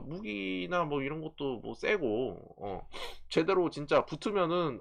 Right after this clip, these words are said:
안 돼요. <laughs> 붙으면은 거기다가 여성들도 예비군에 참여를 하기 때문에 이스라엘 같은 경우에는, 어, 근데 하마스가 그동안 곪고 곪고 곪은 게 터진 거죠.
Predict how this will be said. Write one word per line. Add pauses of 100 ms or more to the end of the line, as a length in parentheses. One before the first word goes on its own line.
안
돼요.
<laughs>
붙으면은
거기다가 (260)
여성들도
예비군에
참여를
하기
때문에
이스라엘
같은
경우에는, (1500)
어,
근데
하마스가
그동안
곪고
곪고
곪은
게
터진
거죠.